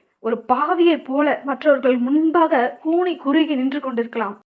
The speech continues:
நீங்க பாவத்தை உணராம கூட இருக்கலாம். இன்றைக்கு உணருங்க, உங்களுடைய பாவம் என்னதென்று நீங்கள் உணருங்கள். இப்படிப்பட்ட சூழ்நிலையில நீங்கள் இருப்பீர்களானால், மற்றவர்கள் உங்களை வந்து ஏதோ ஒரு பழி சொல்லி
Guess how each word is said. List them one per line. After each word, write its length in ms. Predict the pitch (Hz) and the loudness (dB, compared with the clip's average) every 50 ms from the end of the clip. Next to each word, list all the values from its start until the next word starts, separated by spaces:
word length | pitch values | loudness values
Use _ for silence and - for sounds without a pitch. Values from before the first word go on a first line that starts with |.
| _ _ _ | _ _ _
நீங்க 200 | - 240 233 226 | -12 -8 -6 -6
பாவத்தை 560 | 220 - 285 262 285 349 359 349 349 277 247 | -4 -4 -4 -4 0 0 0 2 2 0 0
உணராம 360 | 247 285 320 339 339 320 320 | 2 2 2 2 2 0 -2
கூட 180 | 294 294 302 302 | -4 0 0 0
இருக்கலாம். 460 | 262 226 - 226 220 226 247 277 - _ _ _ | 0 0 -2 -4 -6 -6 -8 -12 -16 _ _ _
இன்றைக்கு 580 | _ - 254 262 247 302 311 - - 262 254 240 | _ -10 -8 -6 -6 -6 -6 -4 -4 -4 -2 -2
உணருங்க, 420 | 254 254 247 233 233 208 220 226 - _ _ _ | -2 -2 -4 -4 -6 -6 -8 -8 -12 _ _ _
உங்களுடைய 380 | 254 254 254 262 247 240 233 233 - | -10 -8 -6 -6 -6 -6 -8 -12 -10
பாவம் 420 | - 262 254 294 330 330 330 311 - | -8 -6 -2 -2 -2 -2 -4 -6 -8
என்னதென்று 440 | - 240 277 294 277 285 254 247 269 | -8 -6 -4 -2 0 0 -2 -2 -2
நீங்கள் 280 | 254 240 233 220 220 214 | -4 -4 -4 -6 -6 -6
உணருங்கள். 460 | 220 226 240 233 196 190 196 165 - - _ _ _ _ _ _ _ _ _ _ _ | -6 -6 -8 -8 -8 -8 -8 -8 -10 -14 _ _ _ _ _ _ _ _ _ _ _
இப்படிப்பட்ட 520 | _ 233 208 - 254 269 262 247 226 233 220 - - | _ -14 -6 -4 -4 -2 -2 -2 -4 -4 -6 -6 -4
சூழ்நிலையில 500 | 302 320 359 359 349 330 302 269 262 247 | -2 0 2 2 2 2 2 2 0 0
நீங்கள் 220 | 240 233 233 240 240 | -4 -4 -4 -2 -2
இருப்பீர்களானால், 880 | 240 247 269 - 277 254 240 226 220 220 226 233 214 220 - - _ | -2 -2 -2 -4 -6 -4 -2 -2 -2 -2 -2 -2 -4 -4 -8 -14 _
மற்றவர்கள் 440 | - 233 233 - 247 240 254 247 233 | -10 -10 -6 -4 -4 -2 -2 -2 -2
உங்களை 200 | 240 240 233 233 | 0 0 0 0
வந்து 240 | 247 269 320 311 | -2 -4 -4 0
ஏதோ 260 | 262 254 254 320 359 370 | 0 2 2 2 2 2
ஒரு 160 | 349 294 - | 0 -2 -4
பழி 260 | - - 240 285 311 | -4 -6 -6 -6 -6
சொல்லி 380 | 302 - 294 269 269 277 277 | -6 -6 -6 -6 -6 -10 -14